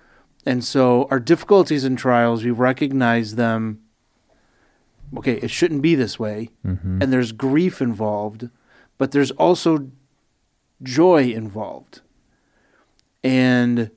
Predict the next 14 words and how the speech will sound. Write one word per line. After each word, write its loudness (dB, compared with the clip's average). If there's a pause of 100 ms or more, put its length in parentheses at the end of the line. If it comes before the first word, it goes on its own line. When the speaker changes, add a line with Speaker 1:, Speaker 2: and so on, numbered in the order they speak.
(140)
Speaker 1:
the 2
reason 4
for 0
the -2
joy 2
is 0
what 2
these -2 (1200)
trials, 2
and 0
he 2
says 0 (160)
various 4
trials. -6